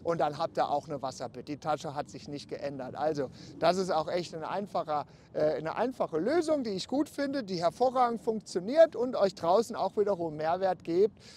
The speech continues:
weil ihr müsst nicht noch mal zusätzlich irgendwelche Reinigungsutensilien mitnehmen. Oder ihr nehmt das Ding einfach mit ans Wasser vorne am Ufer und schrubbt das hier ein bisschen sauber, ist auch okay. Aber das ist unser Angebot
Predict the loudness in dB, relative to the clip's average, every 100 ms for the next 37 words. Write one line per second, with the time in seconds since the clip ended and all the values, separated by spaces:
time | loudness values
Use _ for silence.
0 | -12 0 4 4 4 -2 -2 -6 -8 -8
1 | -2 -2 -2 -4 -6 -6 -4 -4 -6 -10
2 | -10 -6 -6 -6 -8 -8 -8 -6 -6 -8
3 | -10 -10 -10 -8 -6 -6 -6 -8 -6 -8
4 | -8 -14 -2 6 12 12 12 6 4 4
5 | -2 0 0 2 0 0 0 -2 -2 -2
6 | 2 0 0 0 0 2 0 -2 -6 -4
7 | -4 -4 -8 -4 -4 -4 -2 -4 -4 -8
8 | -8 -4 -4 -2 -4 -6 -6 -4 -2 -2
9 | -6 -6 -8 -10 -20 -2 8 10 12 10
10 | 8 0 -20 -2 0 0 -4 -20 -6 -6
11 | -6 -6 -2 -2 -2 -6 -8 -6 -8